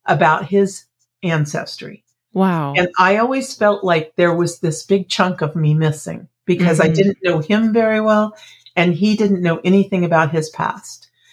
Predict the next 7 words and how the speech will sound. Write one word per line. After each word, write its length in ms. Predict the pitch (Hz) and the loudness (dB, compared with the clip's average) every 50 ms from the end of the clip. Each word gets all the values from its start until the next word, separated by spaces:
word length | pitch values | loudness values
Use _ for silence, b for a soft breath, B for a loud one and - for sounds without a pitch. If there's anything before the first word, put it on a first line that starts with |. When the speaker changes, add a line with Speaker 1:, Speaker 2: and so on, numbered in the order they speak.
| b b b | b b b
Speaker 1:
And 160 | 196 185 175 | -2 -2 0
so 300 | - - 196 180 170 170 | 2 0 2 2 2 0
it 200 | - - 185 175 | 0 0 0 2
was 240 | - 180 175 175 - | 2 0 0 0 -4
just 220 | - 233 226 - - | -6 -6 -6 -2 0
interesting 800 | 208 202 208 - 220 196 - - - 185 170 165 165 165 160 | 0 0 0 0 -2 -4 -4 -4 -4 -2 -2 -2 -2 -4 -2
that, 420 | 151 165 156 156 151 156 - - | 0 0 2 2 2 0 -2 -6